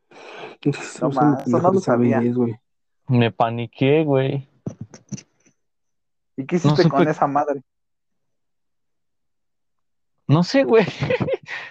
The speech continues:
Speaker 3: Creo la había dejado ahí en mi pinche ropero, güey. Pero yo creo
Speaker 2: Esa
Speaker 3: si lo
Speaker 2: madre.
Speaker 3: busco ya no está, güey.
Speaker 2: No
Speaker 3: ¿Quién
Speaker 2: mames,
Speaker 3: sabe?
Speaker 2: <laughs> sí.
Speaker 1: No duele.
Speaker 3: Me lo habrán robado, no sé.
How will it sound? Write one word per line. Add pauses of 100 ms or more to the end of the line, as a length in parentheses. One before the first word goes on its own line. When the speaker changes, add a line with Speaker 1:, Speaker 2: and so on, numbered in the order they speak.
(320)
Speaker 3:
Creo
la
había
dejado
ahí
en
mi
pinche
ropero,
güey. (1160)
Pero
yo
creo
Speaker 2:
Esa
Speaker 3:
si
lo
Speaker 2:
madre.
Speaker 3:
busco
ya
no
está,
güey. (960)
Speaker 2:
No
Speaker 3:
¿Quién
Speaker 2:
mames,
Speaker 3:
sabe?
Speaker 2:
<laughs>
sí. (380)
Speaker 1:
No
duele. (720)
Speaker 3:
Me
lo
habrán
robado,
no
sé.